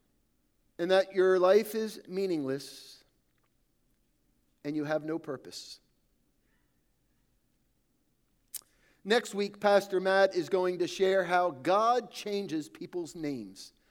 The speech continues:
There are many people in the Bible who God changed their name. Two weeks from today, I'll be talking about how God has a name for you.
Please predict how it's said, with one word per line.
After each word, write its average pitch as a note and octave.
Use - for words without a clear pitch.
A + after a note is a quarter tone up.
There B3
are B3+
many D#4
people B3+
in G3+
the G3+
Bible F#3+
who A#3
God B3
changed A3
their F3+
name. E3
Two C#4+
weeks A#3+
from G3+
today, G#3
I'll G3+
be G3
talking G3+
about G3+
how G3+
God G#3+
has F#3
a F3
name G3
for B3
you. C#3